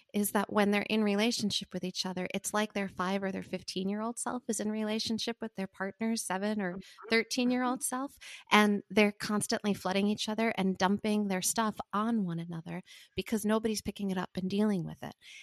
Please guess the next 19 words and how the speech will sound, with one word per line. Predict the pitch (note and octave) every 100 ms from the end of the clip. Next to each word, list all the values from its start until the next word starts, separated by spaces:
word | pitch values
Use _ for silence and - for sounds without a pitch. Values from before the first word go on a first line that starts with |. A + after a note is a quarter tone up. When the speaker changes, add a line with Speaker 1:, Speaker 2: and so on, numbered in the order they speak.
| -
Speaker 1:
And | G3+ G3
what | G#3 -
we | A3+
have | F#3+ G3+ -
to | F#3+
do | B3 C4 G3+
is | F#3
learn | F#3 G3+ G3+
how | F#3
to | G3
deal | F#3 G3+
with | G3 -
our | - -
own | A#3 A#3
stuff | - - F3
and | F3+
our | F#3 -
own | G#3 A#3 G#3+
wounds | E3+ E3+ E3+ E3+